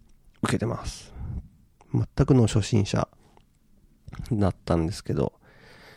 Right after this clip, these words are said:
なんとかね、指が動かないところから、えーと、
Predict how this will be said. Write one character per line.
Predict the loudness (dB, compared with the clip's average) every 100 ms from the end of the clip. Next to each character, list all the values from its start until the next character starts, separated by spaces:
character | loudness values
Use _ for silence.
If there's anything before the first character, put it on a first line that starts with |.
| -16 -6
な | -4
ん |
と | -4
か | -2
ね、 | -2 -2 -6 -12 -16 -16 -12 0
指 | 4 6 6
が | 4 2 -12 -16 -18 -10
動 | -4 -2 0
か | 2
な | 2 0
い |
と | -2
こ | 0 2
ろ | 2
か | 2
ら、 | 0 -2 -12 -20 -20 -20 -20 -20 -20 -20 -20 -20 -20 _ _ _ 0
え | 2 2 -4
ー | -8 -8
と、 | -8 -6 -10